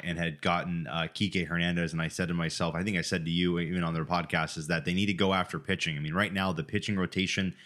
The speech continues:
just doesn't look complete. It doesn't look like a rotation that can go far in the playoffs, uh, let alone, uh, make the World Series and win it. And that's the goal, I think, every year for the Dodgers. But they did acquire Lance Lynn, a guy that I'm not,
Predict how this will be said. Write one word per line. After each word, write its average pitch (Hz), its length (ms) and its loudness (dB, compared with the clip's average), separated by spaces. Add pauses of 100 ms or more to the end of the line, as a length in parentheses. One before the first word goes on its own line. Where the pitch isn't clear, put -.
(360)
just 110 480 2
doesn't 101 360 2
look 92 180 0
complete. 85 480 0
It - 100 -8
doesn't 92 340 -2
look 92 300 0 (320)
like 95 280 0 (100)
a 87 380 2
rotation 90 500 0
that 82 160 2
can 87 120 -2
go 82 160 0
far 87 580 2
in 92 120 -4
the 85 80 -2
playoffs, 85 720 0
uh, 85 160 0
let 92 180 2
alone, 85 360 2 (400)
uh, 82 260 0
make 95 260 4
the 98 80 -2
World 85 220 2
Series 85 320 0
and 78 160 -2
win 85 140 2
it. 78 180 -2
And 90 100 -2
that's 85 200 -2
the 85 80 -4
goal, 85 280 2
I 80 60 0
think, 80 160 -2
every 80 180 0
year 78 140 0
for - 120 -8
the 76 80 -2
Dodgers. 78 460 -2
But - 220 -2 (320)
they 110 180 8
did 95 240 4
acquire 92 400 4
Lance 90 400 0
Lynn, 90 360 0 (280)
a 120 100 2
guy 160 260 6
that 202 100 6
I'm 123 240 4
not, 170 380 4